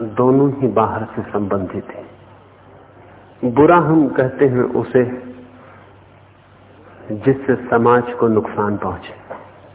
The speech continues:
दूसरों को नुकसान पहुंचे। अच्छा कहते हैं उसे जिससे समाज को लाभ हो, दूसरों को लाभ हो।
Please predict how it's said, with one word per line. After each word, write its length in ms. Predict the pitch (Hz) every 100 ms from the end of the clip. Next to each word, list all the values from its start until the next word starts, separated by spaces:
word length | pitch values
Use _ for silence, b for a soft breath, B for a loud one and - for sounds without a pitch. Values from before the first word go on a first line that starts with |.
| - - - 113
दूसरों 500 | 117 135 - 120 113
को 140 | 113
नुकसान 480 | 101 - - 107 95
पहुंचे। 460 | 87 82 - - - - - - - - - - - - - - - - - - - B B B
अच्छा 400 | - - - 185
कहते 340 | 180 160 143 151
हैं 120 | 135
उसे 400 | 123 127 - 123
जिससे 340 | 113 117 -
समाज 520 | 123 - 117 120 120 123
को 160 | 120
लाभ 360 | 113 107 110 107
हो, 320 | 117 110 - 107
दूसरों 460 | 113 110 - 104
को 140 | 95 107
लाभ 360 | 98 95 95
हो। 180 | - -